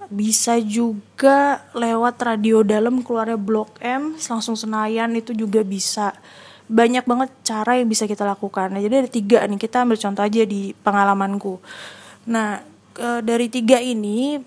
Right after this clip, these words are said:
kalau jalur busway itu selalu lewat Pondok Indah. Jadi dari Pondok Indah, Permata Hijau lurus terus lewat Jakarta sampai ke Jakarta Barat,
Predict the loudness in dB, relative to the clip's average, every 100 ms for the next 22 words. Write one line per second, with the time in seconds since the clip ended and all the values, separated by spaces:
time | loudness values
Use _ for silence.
0 | -16 -14 -2 0 0 0 0 0 2 0
1 | 0 -2 -2 -2 -8 -4 0 2 0 -2
2 | -2 0 2 2 2 0 0 0 0 -4
3 | -2 2 2 0 -6 -20 -20 -20 -20 -20
4 | _ _ _ -12 -4 0 2 2 2 2
5 | 2 2 -2 -8 2 4 4 2 2 0
6 | 0 -4 4 6 6 4 4 6 6 6
7 | 6 6 6 6 6 6 6 4 2 2
8 | 4 4 2 0 0 2 2 2 2 2
9 | 0 0 0 2 4 4 4 2 2 4
10 | 2